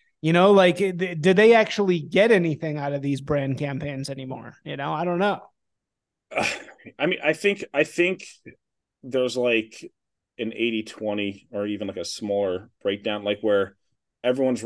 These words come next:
Speaker 2: like, all these big companies are running their campaigns, but a lot of it's just noise and a lot of it's just, like, bullshit that no one even pays attention to. Like, there'll be commercials on the background and, like, nothing will even,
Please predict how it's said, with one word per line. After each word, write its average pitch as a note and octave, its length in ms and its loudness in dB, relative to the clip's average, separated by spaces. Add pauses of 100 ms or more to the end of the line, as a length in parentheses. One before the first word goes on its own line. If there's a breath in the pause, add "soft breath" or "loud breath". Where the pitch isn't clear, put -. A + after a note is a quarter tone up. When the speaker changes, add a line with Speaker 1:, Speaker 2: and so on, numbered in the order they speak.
(100)
Speaker 2:
like, A#2 180 -2
all C3 120 4
these B2+ 100 -2
big B2 160 -2
companies A#2+ 260 -2
are G2+ 80 -2
running G#2+ 240 -2
their G2+ 80 -6
campaigns, G#2 420 -6
but G2+ 80 -8
a G2 40 -2
lot G#2 140 0
of G2+ 60 -8
it's G2+ 120 -10
just G2+ 180 -10
noise F#2 540 -6
and G#2 100 -12
a G2 40 -6
lot G2+ 160 -2
of F#2+ 60 -6
it's F#2+ 180 -8
just, - 280 -8
like, F#2+ 320 -4
bullshit A#2 520 -4
that G2 160 -6
no G2+ 120 -4
one G2+ 160 -4
even G2 200 -8
pays G2 220 -6
attention F#2+ 420 -10
to. B2+ 280 -4 (300 soft breath)
Like, A#2 320 0
there'll A#2+ 220 0
be A2 100 -2
commercials A#2 460 -4
on G#2 160 -4
the G2+ 60 -4
background G2+ 420 -4
and, F#2+ 80 -8
like, F#2+ 140 -4
nothing G#2+ 380 -6
will G2+ 180 -4
even, F#2 380 -8